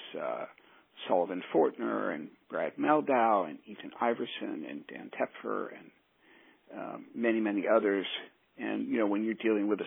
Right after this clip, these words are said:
super talented person, you know, uh, I try to really help them, you know, uh, if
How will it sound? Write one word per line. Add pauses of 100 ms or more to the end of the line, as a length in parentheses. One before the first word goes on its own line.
(140)
super
talented
person, (960)
you
know, (720)
uh,
I (140)
try
to
really (160)
help
them, (1120)
you
know, (260)
uh, (340)
if